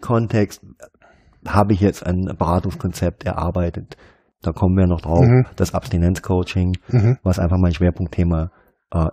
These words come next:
Speaker 1: ist.
Speaker 2: Okay. Diese freiberufliche Schiene erinnert mich natürlich so ein bisschen so an mich.
Speaker 1: Mhm.
Speaker 2: Wieso?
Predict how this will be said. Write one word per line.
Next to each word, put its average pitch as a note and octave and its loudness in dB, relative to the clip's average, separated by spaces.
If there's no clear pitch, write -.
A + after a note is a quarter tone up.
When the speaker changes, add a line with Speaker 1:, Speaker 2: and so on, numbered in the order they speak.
Speaker 1:
ist. - -12
Speaker 2:
Okay. F#2+ 2
Diese B2 4
freiberufliche D#3+ -2
Schiene E3+ 2
erinnert A#2+ 0
mich A2 0
natürlich G2 -2
so G2+ -4
ein G2 -4
bisschen A#2 -6
so A2 -2
an G2 0
mich. - -2
Speaker 1:
Mhm. D#2 -6
Speaker 2:
Wieso? G#2+ -2